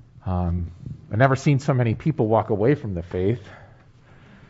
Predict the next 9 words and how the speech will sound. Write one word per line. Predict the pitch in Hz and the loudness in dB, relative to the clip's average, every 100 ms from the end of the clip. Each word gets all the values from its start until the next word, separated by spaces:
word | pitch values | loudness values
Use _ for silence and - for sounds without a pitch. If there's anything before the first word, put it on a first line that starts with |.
| - - | -14 -6
as | 104 | -2
I | 95 | 2
have | 107 98 | 4 4
over | 98 90 | 2 -2
the | 85 | -6
past | 87 110 92 - | -4 -2 -2 -4
two | - | -8
years. | 95 87 85 85 90 - - - - | -4 -2 -2 -2 -6 -12 -20 -20 -14
Um, | 90 82 85 | -8 -8 -8